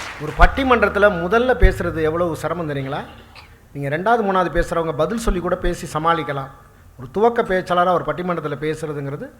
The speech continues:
ஒரு கூடுதலான சிரமம். அதை மிக சிறப்பா, அழகா பேசியிருக்க பிரவீனாவுக்கு ஒரு நல்ல கைத்தட்டலை இப்ப கொடுக்கலாம் நம்ம.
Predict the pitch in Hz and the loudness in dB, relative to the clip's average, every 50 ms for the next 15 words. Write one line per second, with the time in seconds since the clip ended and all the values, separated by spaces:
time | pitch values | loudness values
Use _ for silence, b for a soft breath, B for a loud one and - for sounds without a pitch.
0 | - - - 135 135 - 180 208 196 180 185 180 180 185 185 175 - 160 151 160 | -18 -14 -14 -12 -10 -8 -4 -2 0 2 2 2 2 0 0 -4 -4 -4 -4 -2
1 | 170 208 240 - - 143 139 139 139 165 214 220 226 - 185 180 185 196 165 156 | -4 -6 -8 -10 -10 -8 -8 -6 -6 -4 -6 -4 -2 -2 -2 -2 0 0 0 0
2 | 165 165 180 - 160 156 147 - 165 151 143 190 - 233 - 165 165 170 175 175 | 0 0 -2 -2 -4 -6 -8 -8 -8 -8 -6 -6 -8 -6 -4 -4 -2 -2 0 0
3 | 170 160 160 160 170 160 147 143 151 156 165 156 - 151 156 151 151 - 156 202 | 0 0 -2 -2 -2 -2 -2 -2 -2 -4 -4 -4 -4 -4 -4 -4 -4 -6 -6 -8
4 | - - - - 151 147 135 151 143 131 123 123 | -8 -8 -10 -8 -6 -6 -4 -4 -4 -4 -4 -6